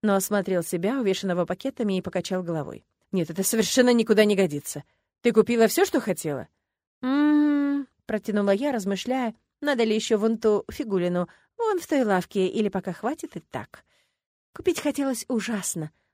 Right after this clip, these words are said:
но здравый смысл в кои-то веки победил. «Кажется, все,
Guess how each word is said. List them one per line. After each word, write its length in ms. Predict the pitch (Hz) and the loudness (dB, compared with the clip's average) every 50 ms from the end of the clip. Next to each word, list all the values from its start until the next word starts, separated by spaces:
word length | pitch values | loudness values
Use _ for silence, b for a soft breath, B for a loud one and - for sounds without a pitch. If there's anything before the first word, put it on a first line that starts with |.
| _ - | _ -2
но 100 | 233 233 | -2 0
здравый 320 | 196 202 220 214 202 208 | 4 4 4 4 4 2
смысл 400 | - - 262 330 330 - 349 339 | 0 -2 -4 -4 -2 -4 -6 -6
в 80 | - - | -6 -4
кои-то 300 | - 226 220 220 - 196 | -2 -2 0 0 0 -2
веки 280 | 180 214 247 - - 277 | -2 -2 -4 -6 -10 -10
победил. 460 | - 214 170 151 135 160 - 53 - _ _ _ _ _ _ _ _ _ _ _ _ _ _ _ - | -10 -10 -10 -10 -12 -12 -14 -16 -18 _ _ _ _ _ _ _ _ _ _ _ _ _ _ _ 2
«Кажется, 420 | - 254 247 247 240 - 269 247 | 4 4 4 4 2 0 0 0
все, 260 | - - - 208 175 | 0 -2 -4 -4 -6